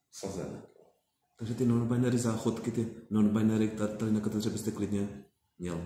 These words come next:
Speaker 1: Jo, ale ať, ať jsou tady oboje.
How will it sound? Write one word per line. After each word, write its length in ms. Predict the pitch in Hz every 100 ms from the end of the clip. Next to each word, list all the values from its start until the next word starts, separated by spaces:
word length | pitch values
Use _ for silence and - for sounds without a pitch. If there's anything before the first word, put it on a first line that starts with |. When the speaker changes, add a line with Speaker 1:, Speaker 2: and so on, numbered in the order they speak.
| 82 - - _ _ _ _ _ _ _ -
Speaker 1:
Jo, 460 | 95 87 101 - 98
ale 220 | 95 90 - - - _ _ _ -
ať, 100 | 104 - -
ať 140 | 120
jsou 160 | - 156
tady 180 | 175 165
oboje. 480 | 160 160 143 -